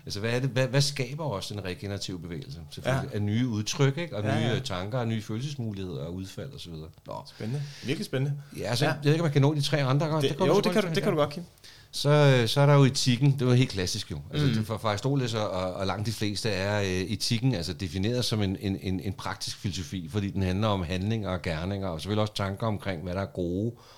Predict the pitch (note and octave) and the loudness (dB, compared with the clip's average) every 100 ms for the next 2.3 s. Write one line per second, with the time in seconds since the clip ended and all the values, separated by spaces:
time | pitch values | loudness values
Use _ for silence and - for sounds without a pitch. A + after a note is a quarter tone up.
0 | - - - C#3+ A2 F#2+ F2 E2+ D2 D#2+ | -16 -12 -10 -8 -8 -6 -4 -4 -4 -4
1 | F#2 G#2+ F2+ E2 F2+ E2+ - D#2+ D2 F2+ | -4 -4 -4 -4 -6 -8 -8 -6 -2 -2
2 | C3 A2+ | -4 -4